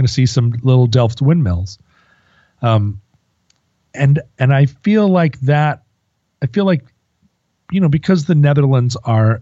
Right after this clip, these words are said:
a, it's a small country and until recently was a fairly homogenous culture, that you still have these, this sort of, like, strange community standard that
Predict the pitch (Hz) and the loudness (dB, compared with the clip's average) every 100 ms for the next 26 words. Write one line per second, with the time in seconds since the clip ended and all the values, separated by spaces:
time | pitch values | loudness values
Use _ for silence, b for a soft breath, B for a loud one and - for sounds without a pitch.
0 | - 107 107 107 104 98 b b b b | -4 -2 0 0 -2 -6 b b b b
1 | 113 117 - - 151 156 156 - 151 135 | -4 -2 -2 2 2 4 0 -2 -2 -2
2 | 147 143 110 110 110 - 131 104 113 135 | -2 -2 0 -2 -2 -2 0 0 0 0
3 | - 123 139 143 110 101 98 117 110 95 | -2 -2 0 2 0 -2 -2 0 0 2
4 | 104 101 104 101 104 101 - - _ _ | 0 0 0 -2 -2 -2 -4 -14 _ _
5 | _ - 139 - 170 175 _ _ _ _ | _ -4 -2 -2 -4 -4 _ _ _ _
6 | _ _ _ - 123 120 - 123 110 - | _ _ _ -6 -4 -2 0 0 0 0
7 | 127 117 113 110 107 - - - 104 113 | 2 2 0 -2 -2 -4 -14 -10 -6 -4
8 | - 123 104 95 95 92 _ _ _ _ | -2 -2 -2 -4 -6 -8 _ _ _ _
9 | _ _ _ _ - - - 92 107 127 | _ _ _ _ -10 -10 -6 -2 0 2
10 | 131 127 - 113 120 123 113 107 - - | 2 0 0 2 2 2 2 0 -2 -2
11 | 110 113 120 117 113 | 0 0 0 -2 -4